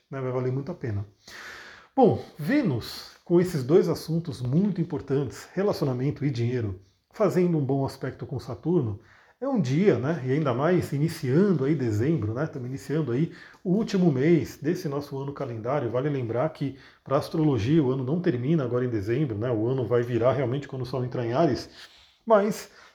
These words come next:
pra gente, né, pra nossa sociedade, <clears throat> é uma grande virada, um grande marco, né, o primeiro de janeiro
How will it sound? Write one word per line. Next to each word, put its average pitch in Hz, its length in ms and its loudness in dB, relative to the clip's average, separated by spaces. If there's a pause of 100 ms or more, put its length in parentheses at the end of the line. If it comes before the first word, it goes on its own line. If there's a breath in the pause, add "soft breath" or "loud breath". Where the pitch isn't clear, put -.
pra 202 160 4
gente, 156 380 2
né, 139 120 2
pra 139 140 -2
nossa 143 220 0
sociedade, 127 720 0 (180 loud breath)
<clears throat> - 200 -10
é 165 260 8
uma 185 140 6
grande 170 260 4
virada, 147 400 2
um 131 80 -2
grande 131 260 -4
marco, 135 440 -4 (180)
né, 143 200 -8 (100)
o 156 80 -10 (180)
primeiro 131 360 0
de 131 120 -2
janeiro 127 480 2